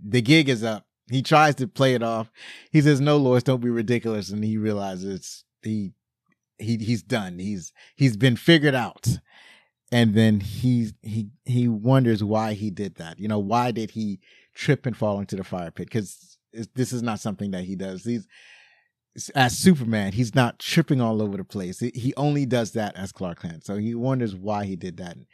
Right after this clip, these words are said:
And she speculates that maybe he wanted to do that.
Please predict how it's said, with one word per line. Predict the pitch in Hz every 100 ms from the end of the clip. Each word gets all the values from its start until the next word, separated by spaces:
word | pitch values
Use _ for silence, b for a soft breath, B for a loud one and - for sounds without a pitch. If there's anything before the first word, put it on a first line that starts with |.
| b b
And | 104 -
she | 139
speculates | - 127 117 110 101 95
that | 98
maybe | 110 131 123 117 110 - _ _
he | 131
wanted | 110 110 92
to | 90
do | 85 87
that. | 82 78